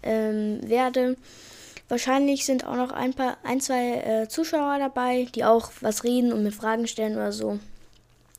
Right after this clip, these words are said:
Ja, wenn ihr das nächste Mal bei so einer Stage dabei sein wollt, die nicht oft vorkommt, aber sie kommt manchmal vor, dann tretet doch gerne meinem Discord bei, Link in der Description vom Podcast. Ich hoffe, es gefällt euch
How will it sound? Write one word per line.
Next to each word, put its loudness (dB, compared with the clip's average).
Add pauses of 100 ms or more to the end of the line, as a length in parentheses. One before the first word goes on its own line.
Ja, 2 (380)
wenn 2
ihr 4
das -2
nächste 2
Mal 4
bei 2
so 4
einer 0
Stage 2
dabei 6
sein 2
wollt, 2 (320)
die 6
nicht 6
oft -2
vorkommt, 2
aber 2
sie -4
kommt 0
manchmal -6
vor, 2 (280)
dann -4
tretet 0
doch -4
gerne 2
meinem 0
Discord -4
bei, 0
Link 0
in -6
der 0
Description -4
vom 0
Podcast. -2 (420)
Ich 0
hoffe, 0
es -6
gefällt 0
euch 0